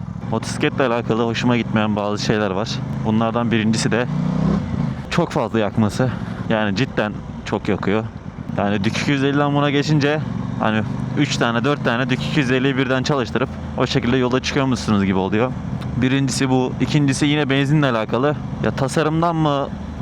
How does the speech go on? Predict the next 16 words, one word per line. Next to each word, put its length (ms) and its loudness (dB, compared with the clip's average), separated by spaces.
veya 280 2
yazılımdan 600 2
mı 160 2
bilmiyorum 420 2
ama 300 0
yani 200 0
içerisinde 580 2
yaklaşık 540 0
beş, 500 0
altı 320 2
litre 400 0
kalmasına 540 0
rağmen 360 0
benzin 320 4
ışığı 200 2
yakması. 600 2